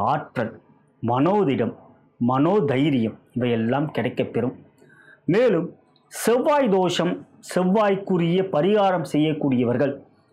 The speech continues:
அன்றைய நாளிலே பங்குனி உத்திரம் அன்று முருகப்பெருமானை வணங்கி வந்தாலே செவ்வாய்க்குரிய பரிகாரமாக அவற்றை எடுத்துக்கொள்ளலாம். செவ்வாய் சூரியனுக்கு நண்பன் என்பதனால் அரசாங்க வகையிலே மிகப்பெரிய ஏற்றங்களும்,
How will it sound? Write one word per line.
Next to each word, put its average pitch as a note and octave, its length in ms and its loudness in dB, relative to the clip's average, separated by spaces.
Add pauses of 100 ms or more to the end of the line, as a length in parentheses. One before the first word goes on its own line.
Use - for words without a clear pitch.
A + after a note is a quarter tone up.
அன்றைய G3 460 2
நாளிலே B2 400 0 (100)
பங்குனி D#3+ 380 0
உத்திரம் C3 420 0
அன்று A2+ 320 0
முருகப்பெருமானை B2 880 0
வணங்கி E3+ 360 0
வந்தாலே A2 440 0 (600)
செவ்வாய்க்குரிய D#3+ 760 0
பரிகாரமாக C3+ 840 0
அவற்றை A2+ 460 -4
எடுத்துக்கொள்ளலாம். A2 760 -2 (640)
செவ்வாய் F#3 500 0
சூரியனுக்கு E3+ 720 0
நண்பன் E3 540 0
என்பதனால் A#2+ 600 0 (400)
அரசாங்க B2+ 540 0
வகையிலே A2+ 440 0 (220)
மிகப்பெரிய B2+ 600 0
ஏற்றங்களும், B2+ 580 -2